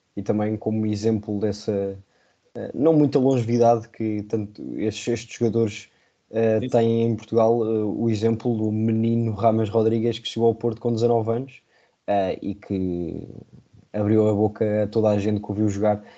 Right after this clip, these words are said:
Speaker 1: e até precisamente nessa eliminatória frente ao Benfica na Luz. Ehm, ele vem de uma, de uma jornada,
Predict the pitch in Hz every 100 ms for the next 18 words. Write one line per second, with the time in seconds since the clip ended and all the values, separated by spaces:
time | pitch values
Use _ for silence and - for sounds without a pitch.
0 | _ 110 110 110 107 104 110 107 104 104
1 | 104 107 107 107 104 107 104 104 - 110
2 | 107 107 107 104 117 110 107 107 107 110
3 | 120 - _ _ _ _ - 117 117 117
4 | 120 120 120 117 - - 117 107 123 120
5 | 117 117 110 110 104 101 95 107 113 110
6 | 107 113 107 101